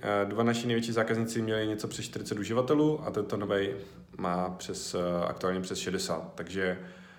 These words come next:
rekordman a, a vlastně to úterý bylo jako strašně super a bylo strašně super vlastně až do večera,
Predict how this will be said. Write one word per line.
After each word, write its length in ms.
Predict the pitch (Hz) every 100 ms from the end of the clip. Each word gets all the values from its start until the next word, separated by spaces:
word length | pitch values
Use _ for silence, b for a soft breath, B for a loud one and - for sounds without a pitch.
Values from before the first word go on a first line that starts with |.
| B B -
rekordman 760 | - 104 135 143 160 156 160 -
a, 440 | 101 98 98 101 98 101
a 60 | 98
vlastně 760 | 101 101 - 104 104 104 104 104 -
to 120 | -
úterý 240 | 113 120 113
bylo 260 | 104 104
jako 160 | 101 107
strašně 300 | - 107 123
super 520 | 120 - 120 151 - - -
a 240 | 101 98
bylo 280 | 98 107 110
strašně 360 | 113 117 - 127
super 340 | 127 135 127
vlastně 480 | 120 113 - 127 120
až 280 | 120 117 -
do 140 | 110
večera, 540 | 101 - 104 104 151